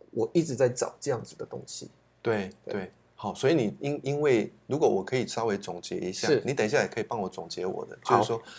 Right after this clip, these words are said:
Speaker 2: 你是说你因为跌跌撞撞，
Speaker 1: 对。
Speaker 2: 遇到了一些困难跟挑战，然后你在那里面，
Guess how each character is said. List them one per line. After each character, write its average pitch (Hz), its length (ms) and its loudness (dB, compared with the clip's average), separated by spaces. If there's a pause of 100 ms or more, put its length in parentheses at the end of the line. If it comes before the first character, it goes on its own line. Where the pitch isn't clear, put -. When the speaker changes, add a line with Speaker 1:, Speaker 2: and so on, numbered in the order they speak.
(680)
Speaker 2:
你 117 260 0
是 185 240 0
说 131 480 -2 (1080)
你 95 420 -2 (480)
因 143 340 0
为 135 240 4
跌 101 240 -2
跌 98 220 -2
撞 90 300 -6
撞， - 260 -4 (240)
Speaker 1:
对。 117 300 6
Speaker 2:
遇 135 120 0
到 117 200 2
了 98 120 0
一 107 140 -2
些 95 480 -4 (1200)
困 151 240 2
难 90 180 -6
跟 101 160 0
挑 95 240 -10
战， 90 240 -8 (380)
然 107 120 -2
后 131 220 2
你 92 280 -4 (480)
在 135 160 0
那 131 180 2
里 95 180 -2
面， 104 280 0